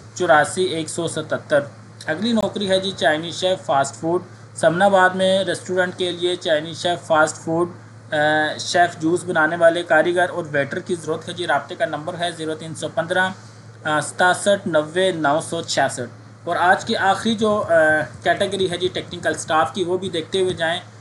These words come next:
जौहर टाउन सोलर पैनल की सफाई के लिए लड़कों की ज़रूरत है। सैलरी प्लस पेट्रोल प्लस मेंटेनेंस, मोटरसाइकिल लाजमी।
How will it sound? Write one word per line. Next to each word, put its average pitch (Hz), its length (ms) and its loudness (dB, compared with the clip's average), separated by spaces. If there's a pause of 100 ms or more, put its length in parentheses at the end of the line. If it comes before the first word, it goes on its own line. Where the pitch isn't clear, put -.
(220)
जौहर 165 280 4
टाउन 196 260 0
सोलर 180 340 0
पैनल 180 320 -2
की 185 140 -4
सफाई 165 340 -2
के 170 200 0
लिए 170 140 -4
लड़कों 151 320 -2
की 170 120 -10
ज़रूरत 156 320 -6
है। 165 120 2
सैलरी 156 380 -4
प्लस 160 320 0
पेट्रोल 160 340 -2
प्लस 156 300 0
मेंटेनेंस, 156 500 -6
मोटरसाइकिल 143 540 -6
लाजमी। 165 440 -2